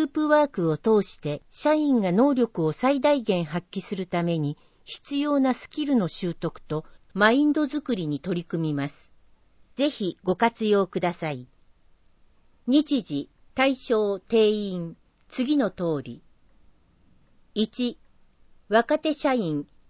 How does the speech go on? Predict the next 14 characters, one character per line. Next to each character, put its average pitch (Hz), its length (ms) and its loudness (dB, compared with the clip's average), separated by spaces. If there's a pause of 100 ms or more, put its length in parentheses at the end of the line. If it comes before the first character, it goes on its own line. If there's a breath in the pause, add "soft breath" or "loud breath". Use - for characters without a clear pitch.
非 302 200 0
管 269 260 2
理 269 140 0
職 147 560 -4
対 185 180 0
象。 147 560 -4 (840)
日 269 320 2
時、 135 260 -8 (600)
六 220 260 2
月 285 300 2
五 - 280 -4
日 214 280 -2
金 240 320 2
曜、 175 360 0